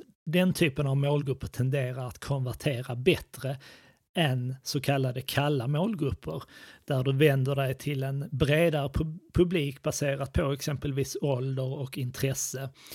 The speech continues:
som tidigare inte kanske känner till din verksamhet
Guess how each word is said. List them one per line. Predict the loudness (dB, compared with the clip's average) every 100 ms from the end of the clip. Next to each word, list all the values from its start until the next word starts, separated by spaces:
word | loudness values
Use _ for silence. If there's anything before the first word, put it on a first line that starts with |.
| -20 -20 -20 _
som | -2 0 4
tidigare | 6 6 6 4 0 -4
inte | -2 -2 -2 -6 -8 -6 -8 -12 _ _ _ _ _ -8
kanske | -2 0 2
känner | 0 0 2
till | 4 4 4
din | 0
verksamhet | 2 2 0 -2 -2 -4 -6 -10